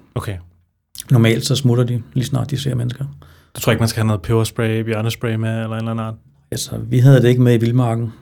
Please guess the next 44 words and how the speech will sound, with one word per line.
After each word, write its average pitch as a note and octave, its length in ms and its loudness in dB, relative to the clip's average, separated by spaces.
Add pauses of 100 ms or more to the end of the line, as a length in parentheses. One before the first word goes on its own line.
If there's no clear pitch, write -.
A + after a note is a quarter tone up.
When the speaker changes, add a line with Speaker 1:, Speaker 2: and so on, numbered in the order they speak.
Speaker 1:
Okay. A#2+ 200 0
Speaker 2:
og, A#2 60 0
og B2 80 -2
jeg A2+ 80 2
mener, A2+ 180 2
der, B2 120 2
der A#2+ 160 2
tog A#2+ 220 2
de A2+ 80 2
så A2 200 -2 (300)
virkelig B2 280 4
meget G#2 140 -2
af G#2+ 60 -4
sikkerheden A2+ 400 -2
derude. A2+ 280 -6 (160)
Speaker 1:
Okay. A2+ 200 -6 (500)
Speaker 2:
Der C#3 60 -4
var A#2 60 -2
virkelig A#2 320 0
taget A2 140 -4
hånd A2+ 120 -4
om A2+ 80 -4
sikkerheden, A2+ 420 -6 (120)
for A#2 140 -2
ikke A2+ 140 -2
vi A2+ 60 0
skulle A2+ 180 -6
komme A2+ 160 -6
til A2+ 60 -2
skade. A2 280 -4
Der A2+ 60 0
var A2+ 60 2
ikke A2+ 140 -6
noget A#2+ 200 2
værre A#2 180 2
end A#2+ 100 2
for A#2 200 -2
et G#2+ 140 -2
produktionsselskab B2 720 -2
og, A2 300 -6
og A2+ 100 -2
Danmarks A#2 260 2
Radio, A2+ 320 0
at A2 140 0